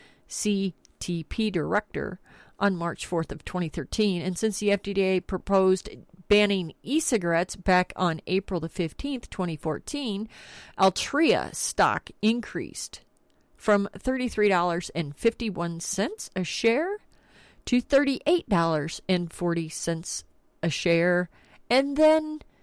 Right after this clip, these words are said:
to fifty dollars and seventy-eight cents per share. R J Reynolds stock went from forty-three and change to fifty-three and change,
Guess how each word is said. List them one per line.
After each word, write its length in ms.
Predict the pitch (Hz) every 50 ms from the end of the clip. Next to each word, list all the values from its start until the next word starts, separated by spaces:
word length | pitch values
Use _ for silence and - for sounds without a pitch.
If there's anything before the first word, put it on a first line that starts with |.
| _ _ _ _ _ _ -
to 140 | - 311 294
fifty 360 | - - 226 202 - - 214
dollars 520 | 180 170 165 160 160 160 165 170 - - _
and 160 | - 160 147 -
seventy-eight 640 | - - 165 160 160 156 156 151 165 202 240 - _ _ _ _
cents 580 | - - - 151 139 - - - - - - - _ _ _ _ _ _ _ -
per 220 | - - 131 123
share. 640 | - - - - 196 202 208 196 165 139 - 175 - _ _ _ _ _ _ _ _ _ _ _ _ _ _ _ _ - - - - - _ _ - _ _ _ - - - - _ _ _ - - - - - _ _ _ _ -
R 160 | 151 160 165
J 240 | 156 - 175 156 151
Reynolds 420 | 143 170 220 294 339 349 330 -
stock 520 | - - - 180 160 175 208 262 - - - - - - - - - - _ _ -
went 300 | 175 180 180 - - -
from 260 | - 185 175 165 156
forty-three 880 | - - - 185 185 180 175 180 185 180 - - 208 214 233 240 226
and 160 | 202 190 185 185
change 720 | - - 220 220 226 254 311 392 440 427 - - - -
to 140 | - - 165
fifty-three 960 | 143 - - - 185 - - - 165 156 165 - - - 185 196 214 220 214 -
and 220 | 180 180 180 190
change, 540 | - - - 196 190 196 208 233 269 277 -